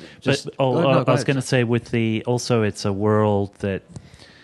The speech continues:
Speaker 2: I mean, it's all real locations. Um, we shot eighty percent exterior, fifty locations, four, four different states in America. And we shot in places like New Orleans with, in the aftermath of Katrina,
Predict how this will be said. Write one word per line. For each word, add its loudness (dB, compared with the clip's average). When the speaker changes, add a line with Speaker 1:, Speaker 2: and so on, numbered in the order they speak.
Speaker 2:
I -2
mean, 2
it's 0
all 2
real 2
locations. -4
Um, -2
we -4
shot -2
eighty -2
percent -6
exterior, -4
fifty -10
locations, -8
four, -2
four 2
different -6
states -6
in -10
America. -8
And 0
we 2
shot 2
in -2
places -4
like -4
New -2
Orleans -4
with, -10
in -6
the -6
aftermath -6
of -12
Katrina, -10